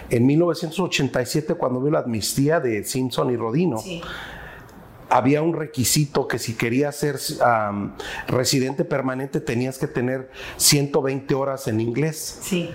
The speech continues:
Speaker 1: Entonces yo aprendí con mi amigo Jim Brown, aprendí inglés muy rápido, o sea, a mí se me hizo fascinante, yo quería hablar como Jim Brown y andaba con él todo el tiempo y él no hablaba nada de español.
Speaker 2: <laughs>
Speaker 1: Entonces nos hicimos muy amigos,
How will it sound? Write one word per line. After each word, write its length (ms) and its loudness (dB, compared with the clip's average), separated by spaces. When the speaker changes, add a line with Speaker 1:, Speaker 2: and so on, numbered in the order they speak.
Speaker 1:
Entonces 440 2
yo 120 0
aprendí 440 0
con 200 0
mi 80 4
amigo 360 0
Jim 200 -2
Brown, 220 -4
aprendí 320 0
inglés 240 -2
muy 180 -2
rápido, 400 2
o 40 2
sea, 300 0
a 80 2
mí 120 6
se 100 2
me 100 2
hizo 240 -2
fascinante, 720 0
yo 140 0
quería 220 -2
hablar 260 -4
como 240 0
Jim 220 0
Brown 300 0
y 100 4
andaba 300 2
con 180 0
él 140 -2
todo 200 0
el 120 -6
tiempo 460 0
y 140 6
él 100 4
no 80 4
hablaba 300 0
nada 240 -6
de 80 -4
español. 540 0
Speaker 2:
<laughs> 200 -8
Speaker 1:
Entonces 420 2
nos 220 2
hicimos 260 2
muy 200 -2
amigos, 520 -2